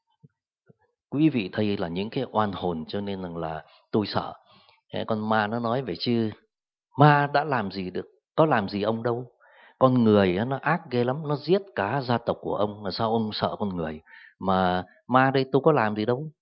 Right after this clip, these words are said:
mà tại sao tự nhiên ông sợ tôi?" À, con người nó, nó tiêu diệt, nghĩa là hạnh phúc của ông, nó tiêu diệt, nghĩa là con cháu của ông, là sao ông sợ nó đi?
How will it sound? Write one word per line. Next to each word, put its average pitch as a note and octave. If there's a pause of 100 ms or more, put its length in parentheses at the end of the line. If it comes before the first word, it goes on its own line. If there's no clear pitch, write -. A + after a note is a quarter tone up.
(140)
mà G#2
tại G#2+
sao C3+
tự A#2
nhiên B2
ông C3
sợ A2+
tôi?" D3 (920)
À, G#2+
con C#3+
người C3
nó, D#3+ (540)
nó D3+
tiêu G#3
diệt, A#2 (100)
nghĩa C#3
là B2+ (300)
hạnh A#2+
phúc A3
của -
ông, C#3+
nó D#3+ (140)
tiêu A3
diệt, A#2
nghĩa C3+
là C#3
con B2+
cháu C#3
của -
ông, B2
là A2+
sao B2
ông B2
sợ G#2+
nó C3+
đi? B2